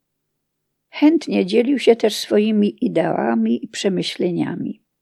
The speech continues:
Uważał, że jak ktoś będzie chciał z tego skorzystać,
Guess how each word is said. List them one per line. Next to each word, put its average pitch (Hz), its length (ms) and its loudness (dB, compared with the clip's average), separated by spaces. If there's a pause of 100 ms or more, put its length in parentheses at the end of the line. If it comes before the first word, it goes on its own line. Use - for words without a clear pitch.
(880)
Uważał, 240 560 2
że 202 140 2
jak 202 180 4
ktoś 247 320 -2
będzie 220 380 0
chciał 226 340 0
z - 100 -12
tego 196 260 0
skorzystać, 240 880 -4